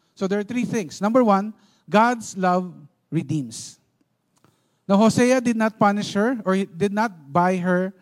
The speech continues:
to punish her. He buys her to redeem her. Hosea did a noble thing, but Jesus gave more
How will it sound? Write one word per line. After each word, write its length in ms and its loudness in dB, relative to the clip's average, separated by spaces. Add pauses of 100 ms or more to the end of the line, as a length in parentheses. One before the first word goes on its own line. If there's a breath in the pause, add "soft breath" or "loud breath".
(560 soft breath)
to 80 -2
punish 400 0
her. 240 -4 (460 soft breath)
He 120 -2
buys 540 -2
her 240 -2
to 160 -4
redeem 480 -4
her. 340 -10 (920 soft breath)
Hosea 320 2
did 220 -4
a 60 0
noble 280 -2
thing, 200 -4
but 180 -2
Jesus 460 -4
gave 240 -2
more 380 -4